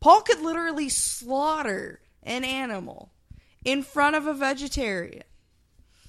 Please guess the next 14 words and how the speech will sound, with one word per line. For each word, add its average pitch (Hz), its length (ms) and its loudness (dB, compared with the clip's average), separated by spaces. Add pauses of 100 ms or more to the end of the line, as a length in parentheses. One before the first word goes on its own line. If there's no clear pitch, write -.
(240)
chop 285 520 0
off 269 340 -6
a 214 200 -2
ch-, - 420 -8
huge 392 1200 2 (300)
hunk 320 440 -4
of 339 100 -6
meat, 269 800 -6 (560)
slam 277 720 -4
it 381 100 -4
on 381 180 0
the 349 80 -6
plate 247 480 -6
raw, 196 760 0